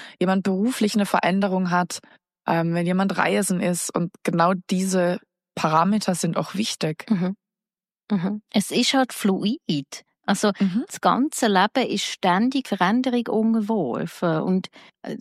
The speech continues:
Speaker 2: ich meine, wir haben da auch schon drüber geredet gehabt, beim, bei der letzten Folge beim Swinger Club, dass die Veränderungen auch immer wieder neue Wünsche und Bedürfnisse mit sich bringen oder dass sich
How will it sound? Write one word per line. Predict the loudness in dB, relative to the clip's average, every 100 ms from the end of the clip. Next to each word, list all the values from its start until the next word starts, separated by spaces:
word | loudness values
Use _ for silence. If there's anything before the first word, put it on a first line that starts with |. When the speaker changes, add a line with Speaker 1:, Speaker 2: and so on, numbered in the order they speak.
| -10
Speaker 2:
ich | -2
meine, | 2 4 4
wir | 4 2
haben | 2
da | 2
auch | 2
schon | 0 0
drüber | -2 -2
geredet | -2 0 0 -2
gehabt, | 0 0 0
beim, | -2 0 0 0
bei | -2
der | 0 0
letzten | 0 -2
Folge | 0 0 0
beim | -2 -2
Swinger | 0 0 2 0 -2
Club, | -2 0 -2 _
dass | -4 -4 -6
die | 0 0
Veränderungen | 2 2 4 4 2 2 2 2
auch | 4 4 2
immer | 2 4 2
wieder | 2 2
neue | 2 2 2 2
Wünsche | 2 2 0
und | -4 -2
Bedürfnisse | -2 0 0 0 -2 0
mit | -2 0
sich | -6 -4 0
bringen | 0 2 2 0 -2
oder | -4 -2
dass | -4
sich | -4